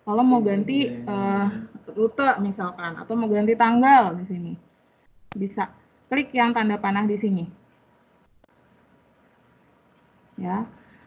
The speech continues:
Speaker 1: Kemudian tadi, eh, waktu perkenalan saya bilang ada decision support bar, decision support bar. Nah, decision support bar tuh yang ini,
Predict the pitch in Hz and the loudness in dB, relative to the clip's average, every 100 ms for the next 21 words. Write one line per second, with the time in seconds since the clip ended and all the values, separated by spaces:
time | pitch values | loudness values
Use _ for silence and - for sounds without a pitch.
0 | _ _ - 214 220 220 269 311 339 285 | _ _ -8 2 4 6 6 4 4 2
1 | 262 277 330 320 - 233 233 233 233 247 | 4 4 4 2 0 0 4 4 2 -4
2 | 240 233 233 226 269 311 302 254 247 240 | -6 -2 0 2 2 0 -2 -2 0 2
3 | 233 269 226 226 254 254 277 311 302 302 | 2 2 2 0 2 0 -2 -2 -2 0
4 | 311 311 - 302 320 294 208 208 233 254 | 2 2 4 6 8 8 4 -2 -4 -2
5 | 262 254 254 262 254 240 285 262 202 196 | -2 -4 -2 -2 0 4 6 6 4 0
6 | 196 214 240 240 233 220 240 269 302 247 | 0 0 0 0 0 0 0 0 0 0
7 | 214 175 | 0 -2